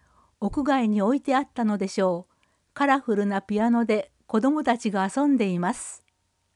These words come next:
三枚目、屋外での演奏の様子。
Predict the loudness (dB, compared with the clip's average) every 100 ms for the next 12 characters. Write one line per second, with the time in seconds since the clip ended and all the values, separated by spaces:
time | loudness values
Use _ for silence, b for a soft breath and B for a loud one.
0 | _ _ _ _ _ _ _ -4 0 2
1 | 2 2 0 2 0 -2 _ _ _ _
2 | _ _ _ -6 -6 -4 -2 0 0 2
3 | 0 2 0 -2 0 0 2 2 0 -2
4 | -4 -8 -12 -12